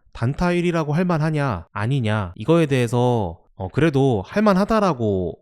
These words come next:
많은 분들이 투표를 해주셨더라고요. 어, 제가 실제로 오만 원을 한 달 만에 일억 원 만든 거에 대해서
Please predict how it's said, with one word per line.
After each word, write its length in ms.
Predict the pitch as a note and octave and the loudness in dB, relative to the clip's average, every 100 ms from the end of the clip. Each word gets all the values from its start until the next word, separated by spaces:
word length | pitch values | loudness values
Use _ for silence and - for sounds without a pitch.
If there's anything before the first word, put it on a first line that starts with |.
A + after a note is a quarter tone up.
| - | -10
많은 380 | G2+ A#2+ G#3+ D#3+ | -2 4 4 2
분들이 640 | B2+ G#2+ G2+ G2+ F#2+ E2+ - | -2 -4 -4 -4 -4 -6 -12
투표를 420 | D3+ - E3+ C#3+ | -10 -6 -2 -2
해주셨더라고요. 1080 | D#3+ C3 A2+ - A2 F2 F2+ F#2 G2+ F2+ E2+ _ - | -2 -4 -6 -4 -4 -4 -4 -4 -4 -6 -10 _ -16
어, 100 | G#2 | -8
제가 240 | C#3 D#3 | -2 0
실제로 420 | E3+ A#3 A#3 F#3 C#3 | 0 -2 0 2 2
오만 480 | C3+ G#2 G2+ C3+ | -2 -2 -2 0
원을 440 | D3 C3 D3 F3+ F#3+ | 0 0 0 -2 -4
한 200 | - G#3 | -8 -4
달 120 | B3 A#3 | 0 0
만에 540 | C#3+ G#2 G#2+ G2+ F2+ - | 0 -2 -2 -2 -6 -4
일억 240 | - A3 | 0 2
원 100 | F3+ | 2
만든 340 | G2+ G#2+ D3+ | 0 -2 -2
거에 200 | D3 C3 | 0 0
대해서 640 | A2 G#2 G2 G2 F#2 F#2 | 0 -2 -2 -4 -4 -6